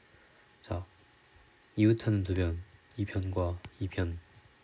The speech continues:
내부의 각, 이게 내각입니다. 내각은 그럼 세 개가 있겠죠? 여기 하나,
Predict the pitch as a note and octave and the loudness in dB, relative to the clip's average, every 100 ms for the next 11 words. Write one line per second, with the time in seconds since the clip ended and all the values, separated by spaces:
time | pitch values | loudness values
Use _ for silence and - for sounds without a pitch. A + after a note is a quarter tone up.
0 | - _ - - - G2 F2+ F2+ E2+ - | -20 _ -20 -12 -2 0 2 0 -2 -10
1 | - - _ _ _ - - - - - | -14 -20 _ _ _ -20 -20 -20 -6 0
2 | G2+ F#2+ F#2 F#2 F#2 G2 A2 - - - | 0 2 0 2 0 -4 -10 -14 -20 -20
3 | - - - - - - - _ _ - | -20 -20 -20 -20 -20 -20 -20 _ _ -20
4 | - _ A2 G#2 A#2 A#2 A2+ A#2+ - G#2+ | -20 _ 2 4 6 6 4 2 -2 -2
5 | - D#3 E3+ C#3+ A2 G2+ - C3+ - - | 2 4 6 4 2 -4 -2 -4 -6 -18
6 | - - - - - - - - - - | -20 -20 -20 -20 -20 -20 -20 -20 -20 -20
7 | _ G#2+ G#2 G2+ F#2+ F2 | _ 0 2 2 0 -2